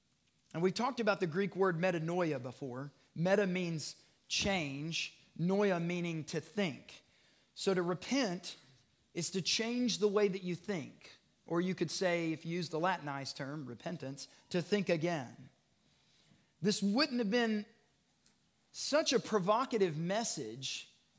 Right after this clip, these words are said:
if John was a minister to the Gentiles. But you notice here in the text,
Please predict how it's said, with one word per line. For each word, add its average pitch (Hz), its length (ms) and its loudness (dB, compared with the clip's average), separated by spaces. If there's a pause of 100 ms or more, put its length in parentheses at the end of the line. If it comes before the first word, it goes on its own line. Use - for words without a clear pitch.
if 180 220 0
John 190 640 0
was 180 180 0
a 196 60 0
minister 185 800 -2 (960)
to 190 120 2
the 196 100 2
Gentiles. 175 880 -2 (920)
But 165 180 -4
you 190 40 -2
notice 247 360 2
here 202 120 2
in 175 80 -2
the 160 80 -2
text, - 680 -6